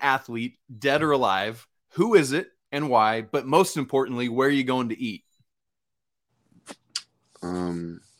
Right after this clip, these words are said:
Speaker 2: I'll probably say Deion Sanders.
Speaker 1: Yes.
Speaker 2: Um, and I think me personally, I think that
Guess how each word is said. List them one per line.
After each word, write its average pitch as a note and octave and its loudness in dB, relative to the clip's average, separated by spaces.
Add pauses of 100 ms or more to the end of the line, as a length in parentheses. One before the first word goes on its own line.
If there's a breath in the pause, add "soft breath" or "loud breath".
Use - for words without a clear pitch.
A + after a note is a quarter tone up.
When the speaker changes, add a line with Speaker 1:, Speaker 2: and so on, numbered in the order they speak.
(320)
Speaker 2:
I'll F2 -4
probably E2 -6
say D#2 -6
Deion D#2+ -8
Sanders. E2 -12 (260)
Speaker 1:
Yes. G2 -8 (800)
Speaker 2:
Um, E2 -6 (580)
and F#2 -6
I F#2+ -2
think F#2 -4
me F2 -4
personally, F2 -4
I E2+ -4
think F2 -8
that E2 -8